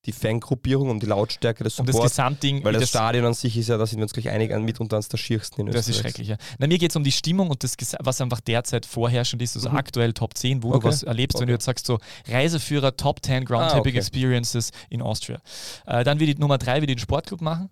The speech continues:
Speaker 2: Äh, wobei wahrscheinlich bei einer internationalen Ding würde ich den vielleicht sogar an Stelle eins legen, weil's da so ein Hipster-Tipp ist. Aber genau, ich, Sportclub ist der Hipster-Tipp, das ist halt dieser, dieser linke, Antifa, äh, affine,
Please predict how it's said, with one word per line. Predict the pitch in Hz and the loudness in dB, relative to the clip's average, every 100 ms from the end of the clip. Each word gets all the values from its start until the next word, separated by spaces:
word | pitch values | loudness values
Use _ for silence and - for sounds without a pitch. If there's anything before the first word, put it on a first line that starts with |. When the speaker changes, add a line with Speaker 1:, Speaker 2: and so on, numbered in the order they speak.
| _ _ _ _ - | _ _ _ _ -4
Speaker 2:
Äh, | 113 | -2
wobei | 113 110 107 | 0 -2 -2
wahrscheinlich | 101 107 98 | -4 -6 -6
bei | 104 | -6
einer | 104 107 | -6 -8
internationalen | 117 117 104 107 | -8 -8 -6 -6
Ding | 104 104 | -8 -8
würde | 107 | -8
ich | |
den | 101 | -8
vielleicht | - 101 - | -8 -8 -8
sogar | 101 98 | -8 -8
an | |
Stelle | - 101 104 | -6 -6 -6
eins | 104 101 | -6 -8
legen, | 107 98 101 | -8 -8 -8
weil's | 98 | -10
da | - | -8
so | 98 | -6
ein | 95 | -6
Hipster-Tipp | 110 - - 104 107 | -6 -8 -8 -8 -8
ist. | 98 - | -6 -2
Aber | 113 - - - | -2 -2 -10 -6
genau, | 123 107 - | -4 -4 -4
ich, | 135 - | -4 0
Sportclub | - 151 | 0 0
ist | 127 | -2
der | 123 | -2
Hipster-Tipp, | 139 - 160 160 - | -2 -2 -2 -4 -4
das | 120 | -4
ist | 117 | -2
halt | 110 | -2
dieser, | 110 113 | -2 -2
dieser | 110 110 110 | -2 -2 -2
linke, | 120 147 131 | -2 0 0
Antifa, | 127 139 127 120 117 117 - 113 113 113 | 0 0 2 4 4 4 2 0 2 0
äh, | |
affine, | - 113 123 120 117 | -2 -2 -2 0 0